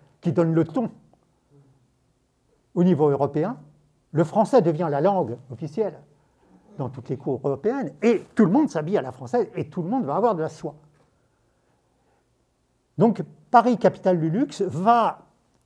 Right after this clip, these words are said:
petit à petit prendre le pas sur Londres, qui était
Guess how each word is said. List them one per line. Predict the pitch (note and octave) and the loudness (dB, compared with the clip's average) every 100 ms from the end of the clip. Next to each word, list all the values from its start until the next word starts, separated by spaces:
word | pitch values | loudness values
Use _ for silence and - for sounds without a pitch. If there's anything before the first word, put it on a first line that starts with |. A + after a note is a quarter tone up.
| _ _ _ _ | _ _ _ _
petit | B3 - A3 | -4 -4 -4
à | D3 | -6
petit | - G3+ C4 D4 - _ _ _ _ _ _ _ _ _ _ _ - | -6 -4 -2 -4 -10 _ _ _ _ _ _ _ _ _ _ _ 0
prendre | C4 C#4+ A3+ B2+ B2+ - - | 4 4 4 -2 -6 -10 -2
le | E3 D#3+ | 0 2
pas | - C#4 A#3+ | 4 4 4
sur | - G#3+ | 2 4
Londres, | F#3+ C#4 E3 A#2 - _ _ _ _ _ | 4 2 0 -6 -14 _ _ _ _ _
qui | - | -6
était | D#3 F3 F3 | -2 2 0